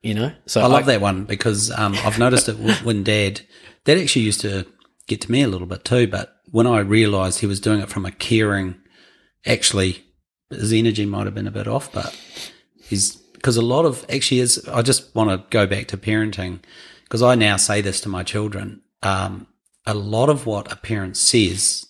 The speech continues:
Speaker 2: is to keep them safe because they care, they want to make sure they're okay, they're not doing anything that's gonna get them hurt or in trouble or anything like that. But it comes across as, "What are you doing?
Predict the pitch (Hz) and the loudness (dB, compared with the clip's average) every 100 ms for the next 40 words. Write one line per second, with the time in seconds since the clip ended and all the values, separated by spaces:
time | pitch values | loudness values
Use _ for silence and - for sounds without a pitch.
0 | _ _ _ 107 98 - - - 104 95 | _ _ _ -2 -2 -6 -4 -2 0 -2
1 | 92 104 - - - _ _ _ - 101 | -2 -4 -6 -12 -20 _ _ _ -8 0
2 | 120 101 98 95 - 113 104 98 101 - | 0 0 -2 -4 0 4 4 2 -2 -10
3 | _ - 101 95 98 - 98 95 101 98 | _ -8 -4 -2 -2 2 2 2 0 2
4 | - 107 98 95 92 104 95 98 98 101 | 2 2 2 0 0 0 0 0 -2 -2
5 | 104 104 101 101 101 98 101 95 104 104 | 2 4 2 0 -2 -2 -2 -2 -2 -2
6 | 98 - - - 117 107 104 101 101 98 | -6 -8 -16 -2 2 4 4 0 -2 -2
7 | 95 113 98 101 98 101 104 98 110 101 | -2 -2 -2 -2 -2 -2 -2 -2 0 0
8 | - - - 107 - 120 101 - 120 123 | -2 -18 -6 -4 2 2 0 -2 -2 0
9 | - - - 95 92 - - - - _ | 0 -2 0 -2 0 0 -2 -16 -20 _
10 | _ 113 107 98 95 85 | _ 4 6 4 2 -4